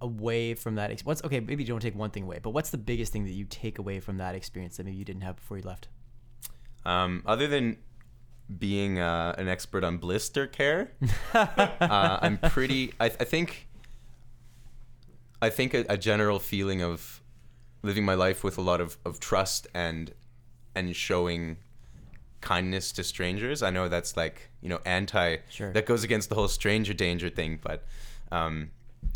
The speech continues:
Speaker 2: it's, I've, I've tried to make it a part of my life to, you know, in, in line at Superstore while I'm getting my groceries or, um, just on the street, like, striking up conversation if people are willing, and obviously not <laughs> pushing them, but
Speaker 1: Right.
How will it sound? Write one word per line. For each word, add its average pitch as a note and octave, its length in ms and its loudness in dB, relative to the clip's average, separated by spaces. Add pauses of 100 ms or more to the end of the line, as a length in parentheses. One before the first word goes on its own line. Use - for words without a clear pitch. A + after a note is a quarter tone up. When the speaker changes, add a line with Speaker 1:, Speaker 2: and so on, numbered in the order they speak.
Speaker 2:
it's, - 380 0 (1000)
I've, F#2 180 2
I've G2 100 0
tried A2+ 280 4
to A2 100 0
make G2+ 180 2
it F#2 60 2
a F#2 60 2
part F2+ 180 6
of F2+ 60 2
my E2+ 100 2
life E2 260 0 (120)
to, E2 280 -4 (560)
you F#2+ 100 -2
know, E2 160 -2
in, F#2 280 -4
in F2+ 260 -4
line E2+ 440 0
at E2+ 120 -6 (720)
Superstore F2+ 680 -2
while E2 100 0
I'm E2 60 -4
getting E2+ 180 -4
my E2 100 -2
groceries E2 800 -6
or, D#2 380 -4 (420)
um, D#2 340 -4
just F#2+ 220 -4
on E2+ 120 2
the E2 80 -4
street, - 280 -6
like, D#2+ 200 -4
striking G2 400 0
up F2 120 -2
conversation E2+ 720 -2
if D#2 160 -8 (320)
people F2 260 -2
are E2 80 0
willing, E2+ 300 -2
and D#2+ 200 -4
obviously F2+ 340 -2
not C#2 160 -8 (220)
<laughs> - 220 -8
pushing F#2+ 320 -2
them, D2+ 160 -8
but E2 160 0
Speaker 1:
Right. G2 120 -4